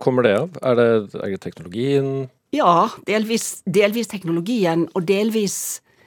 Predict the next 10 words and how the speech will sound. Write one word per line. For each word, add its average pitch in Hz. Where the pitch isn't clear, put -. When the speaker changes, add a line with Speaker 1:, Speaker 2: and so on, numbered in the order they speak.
Speaker 2:
ja, 240
kunnskapstilfanget 180
er 165
jo 156
blitt 180
veldig 190
mye 165
større. 160
Vi 175
vet, 262